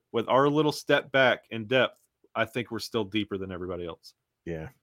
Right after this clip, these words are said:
Speaker 2: Agreed. All right. Well, um, that'll do it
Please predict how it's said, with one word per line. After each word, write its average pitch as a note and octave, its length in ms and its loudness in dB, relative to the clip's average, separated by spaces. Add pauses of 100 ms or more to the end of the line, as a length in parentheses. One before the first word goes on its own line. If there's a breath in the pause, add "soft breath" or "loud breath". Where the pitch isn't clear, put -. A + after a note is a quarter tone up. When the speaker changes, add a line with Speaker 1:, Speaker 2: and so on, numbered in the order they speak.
(1300 loud breath)
Speaker 2:
Agreed. G#2 480 6 (200 loud breath)
All B2+ 140 12
right. B2 280 12
Well, A2 460 6
um, G#2 1080 4
that'll A2+ 240 4
do C3 220 8
it D3 160 6